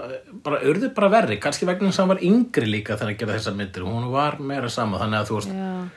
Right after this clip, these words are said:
Speaker 1: þegar þú eldist og
Speaker 2: Já.
Speaker 1: ert ennþá með þessa stefnu, þá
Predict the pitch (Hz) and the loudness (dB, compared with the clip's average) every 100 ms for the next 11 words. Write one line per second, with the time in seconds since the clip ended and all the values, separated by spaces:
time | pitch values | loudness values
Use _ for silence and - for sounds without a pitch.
0 | - - - - _ - 127 - 139 175 | -20 -20 -20 -20 _ -2 -2 2 4 4
1 | 190 - 101 98 - - - - _ _ | 2 -6 -8 -8 -8 -14 -16 -18 _ _
2 | _ 196 156 190 185 143 - 135 110 - | _ -2 0 2 0 -2 -2 -2 -2 -4
3 | _ _ _ _ - - _ _ - - | _ _ _ _ -20 -20 _ _ -20 -20
4 | - _ _ - 131 131 120 117 - 143 | -20 _ _ -8 -6 -2 -2 -4 2 2
5 | 147 - 107 101 117 107 104 | 2 -4 -6 -2 2 2 0